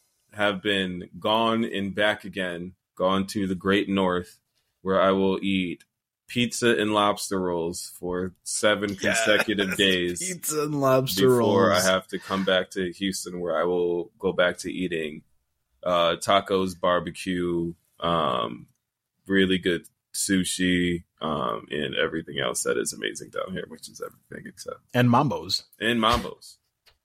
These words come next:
Speaker 1: Can't wait. Go-, we're swinging the block. We're going back to Mambo's for my
Speaker 2: <laughs>
Speaker 1: coworker's birthday. Um, so I will be going back to Mambo's in a few months, so I'm excited.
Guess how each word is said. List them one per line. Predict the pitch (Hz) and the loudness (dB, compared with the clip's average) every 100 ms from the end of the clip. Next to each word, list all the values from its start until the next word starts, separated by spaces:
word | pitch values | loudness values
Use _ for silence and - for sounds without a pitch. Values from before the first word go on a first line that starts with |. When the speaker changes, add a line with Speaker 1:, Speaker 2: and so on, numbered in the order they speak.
| _ | _
Speaker 1:
Can't | 107 98 | -6 -4
wait. | 107 92 - | -4 -6 -2
Go-, | 113 131 | 2 2
we're | 113 117 | 2 0
swinging | - 143 147 143 | 2 0 0 0
the | |
block. | 123 135 104 | 2 2 2
We're | 104 | -2
going | 107 113 107 | 0 0 2
back | 107 117 - | 2 2 -2
to | |
Mambo's | 104 101 98 95 95 - | -6 -4 -2 -2 -4 -6
for | 101 95 92 90 | 0 2 2 2
my | 92 92 90 135 | 2 4 4 4
Speaker 2:
<laughs> | |
Speaker 1:
coworker's | 98 95 95 - 90 87 | 4 4 2 0 -6 -2
birthday. | 87 87 - 87 87 87 _ _ _ _ _ _ - | -4 -2 0 0 0 -4 _ _ _ _ _ _ -2
Um, | 80 73 65 60 | 0 2 0 -4
so | - 73 71 | -4 -2 0
I | 69 | 0
will | 85 85 | 2 0
be | 80 | -2
going | 82 82 87 | -4 -2 0
back | 87 - | -2 -4
to | |
Mambo's | 80 73 65 65 73 | -6 -4 -4 -6 -6
in | 69 | -8
a | |
few | - 67 | -10 -8
months, | 62 52 - | -8 -6 -4
so | - 50 | -4 -6
I'm | - | -8
excited. | - - 52 | -6 -2 -2